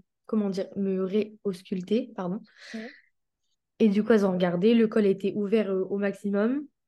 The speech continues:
Speaker 1: vers, euh, je sais pas, il était dix-neuf heures, vingt heures, je m'en rappelle plus exactement, je vais pas dire de bêtises. Et elles m'ont dit, Bon, ben, euh, sauf que le bébé, il était pas tout à fait bas, donc elles m'ont dit, « On va encore attendre un peu. »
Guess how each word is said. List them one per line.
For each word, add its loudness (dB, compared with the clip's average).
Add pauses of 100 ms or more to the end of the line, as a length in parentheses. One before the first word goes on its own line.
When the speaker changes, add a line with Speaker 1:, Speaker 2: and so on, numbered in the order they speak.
(120)
Speaker 1:
vers, -6
euh, -2
je -10
sais -20
pas, 0
il 2
était -8 (440)
dix-neuf -2
heures, 0 (260)
vingt -4
heures, -6
je -8
m'en -2
rappelle -6
plus 0
exactement, 0
je -2
vais -4
pas 2
dire 0
de -4
bêtises. 0 (920)
Et 6
elles 6
m'ont 0
dit, -2
Bon, 0
ben, 2
euh, -6
sauf -6
que 0
le 2
bébé, 2 (320)
il -4
était -2
pas 0 (140)
tout -2
à 2
fait 0
bas, 2
donc -6
elles -4
m'ont -6
dit, « -4
On 0
va -4
encore -4
attendre -2
un -4
peu. » -2